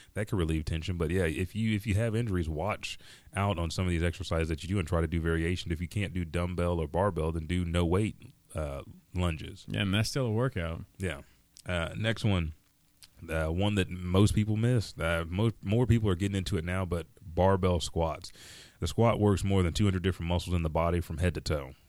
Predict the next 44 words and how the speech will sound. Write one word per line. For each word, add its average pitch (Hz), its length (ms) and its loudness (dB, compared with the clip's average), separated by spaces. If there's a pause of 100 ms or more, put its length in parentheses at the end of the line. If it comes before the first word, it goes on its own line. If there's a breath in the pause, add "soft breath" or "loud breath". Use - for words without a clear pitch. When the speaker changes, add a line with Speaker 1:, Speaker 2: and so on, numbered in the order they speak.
Speaker 1:
'cause 82 200 0
you're 85 120 2
having 85 280 2
to 80 60 -2
rest 87 280 2
that 82 200 -2
bar 87 280 2
on 80 180 -4
your 78 100 -6
traps, 95 520 2 (280 loud breath)
engage 85 440 2
your 82 100 -2
shoulders, 87 420 0
engage 82 320 -2
your 82 100 -6
back, 80 380 -4 (280 soft breath)
tighten 87 280 0
your 80 100 0
core, 87 340 4
and 80 100 0
then 98 120 4
you're 90 120 4
using 82 260 0
your 78 80 -2
quads 80 280 2
and 78 120 -14
hamstrings 85 500 -6
as 76 60 -10
you 78 60 -10
go 78 160 -6
down, 78 240 -8
and 80 100 -8
you 78 80 -6
feel 78 180 -2
tension 80 320 -2
through 82 140 -4
the 73 100 -6
calves 80 440 -4
and 73 100 -12
so 82 120 -4
on 78 60 -2
and 76 80 -6
so 107 160 4
forth. 82 280 -2